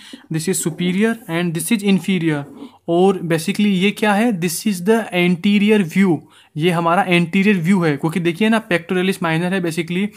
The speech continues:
ये चेस्ट पे होती है तो एंटीरियर व्यू होगा, ओके? तो देखिए, ये हमने पूरे anatomical बता दी। अब देखिए, basically जो pectoralis minor के ऊपर लिम्फ नोड्स हैं, वो कहाँ होगी? अपर बॉर्डर कहाँ पे होगी? अ, ये होगी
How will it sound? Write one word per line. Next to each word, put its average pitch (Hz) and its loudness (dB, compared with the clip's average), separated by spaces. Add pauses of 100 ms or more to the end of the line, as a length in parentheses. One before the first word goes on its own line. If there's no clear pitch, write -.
(200)
ये 170 -6
चेस्ट 165 -2
पे - -2
होती 185 -2
है 196 0
तो 208 -2
एंटीरियर 185 0
व्यू 175 -2
होगा, 147 0
ओके? 160 -2 (720)
तो 208 0
देखिए, 226 0
ये 208 0
हमने 190 2
पूरे 190 0
anatomical 175 -2
बता 165 0
दी। 208 -2 (260)
अब 208 0
देखिए, 233 4
basically 226 2 (140)
जो 220 2
pectoralis 196 0
minor 175 2
के 208 -2
ऊपर 196 0
लिम्फ 185 0
नोड्स 180 -2
हैं, 185 -2
वो 196 -2
कहाँ 202 2
होगी? 214 4 (1080)
अपर 214 2
बॉर्डर 196 4
कहाँ 208 4
पे 226 0
होगी? 170 2 (520)
अ, 165 2
ये 165 2
होगी 208 4